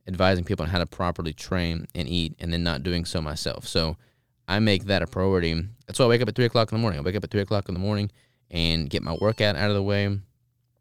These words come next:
I get my, my meals all, you know, prepped and everything so that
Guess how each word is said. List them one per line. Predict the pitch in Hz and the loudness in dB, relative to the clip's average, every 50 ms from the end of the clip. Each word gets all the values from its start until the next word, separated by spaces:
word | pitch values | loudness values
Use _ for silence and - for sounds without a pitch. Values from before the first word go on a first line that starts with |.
| _ - - - | _ -18 -10 -6
I | 90 | -2
get | 87 87 - | -2 -2 -2
my, | 76 85 82 78 82 98 - - _ _ _ - | 0 0 0 0 -2 -4 -6 -12 _ _ _ -10
my | 85 80 | -8 -4
meals | 78 85 101 110 113 110 101 - | -2 0 0 2 2 2 0 0
all, | 95 98 95 95 92 - - | 0 0 0 0 -2 -4 -6
you | 95 90 | -6 -4
know, | 85 85 | -4 -4
prepped | - - - 104 98 - | -4 -2 -2 -2 -2 -2
and | 98 101 | -4 -4
everything | 98 92 92 - 101 95 92 | -4 -4 -2 -2 -2 -2 0
so | - - 90 | -2 0 2
that | 87 87 82 | 2 2 0